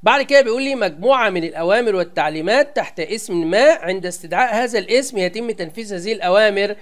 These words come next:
والتعليمات". طبعا ده تعريف إيه يا جماعة؟ تعريف معالج الحدث. معالج الحدث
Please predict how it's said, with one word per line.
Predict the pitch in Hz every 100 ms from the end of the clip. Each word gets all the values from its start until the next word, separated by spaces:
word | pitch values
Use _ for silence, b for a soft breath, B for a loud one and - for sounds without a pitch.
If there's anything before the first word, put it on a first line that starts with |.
| b b
والتعليمات". | 156 190 196 175 170 170 160 156 156 175 302 311
طبعا | 262 254 214
ده | 208
تعريف | 233 196 190 202
إيه | 233
يا | 196
جماعة؟ | 180 190 196 190
تعريف | 160 156 196 190
معالج | 170 156 202 240 285 285 190
الحدث. | 190 - 147 139 - - - - - - - - - - - - - - - - - - - - - - - - - - - - - - - b b -
معالج | 139 214 254
الحدث | 196 - 214 233 233